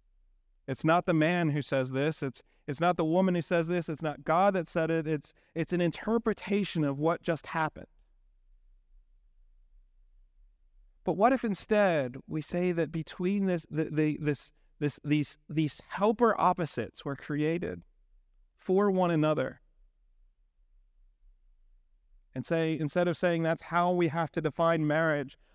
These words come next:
what if it's how we have to define all good relationships?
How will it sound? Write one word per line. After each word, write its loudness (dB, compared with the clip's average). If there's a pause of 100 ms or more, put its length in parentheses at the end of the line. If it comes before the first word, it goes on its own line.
(120)
what 2
if 0
it's -4
how 2
we 0
have -2
to -2
define 0
all 0
good 0
relationships? -2